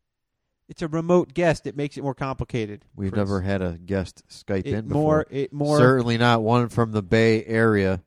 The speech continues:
Speaker 1: It more complicated. You don't deal with the tech stuff that I do.
Speaker 2: It more complicated.
Speaker 1: It more
Speaker 2: Well,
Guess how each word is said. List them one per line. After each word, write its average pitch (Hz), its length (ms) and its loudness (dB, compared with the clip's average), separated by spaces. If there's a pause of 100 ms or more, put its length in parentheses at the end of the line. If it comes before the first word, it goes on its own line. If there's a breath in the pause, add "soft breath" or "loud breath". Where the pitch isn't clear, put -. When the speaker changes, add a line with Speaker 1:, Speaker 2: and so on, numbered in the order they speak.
Speaker 1:
It 147 260 -2 (280)
more 139 400 0
complicated. 127 760 -8 (640)
You 196 60 -12
don't 226 220 -10
deal 202 180 -8
with 190 80 -10
the - 80 -18
tech - 300 -14
stuff - 320 -10
that 156 200 -8
I 147 220 -6
do. 127 460 -6
Speaker 2:
It 139 200 4
more 131 220 4
complicated. 101 720 -2 (100)
Speaker 1:
It 143 200 -6 (180)
more 123 300 -10
Speaker 2:
Well, 117 80 -8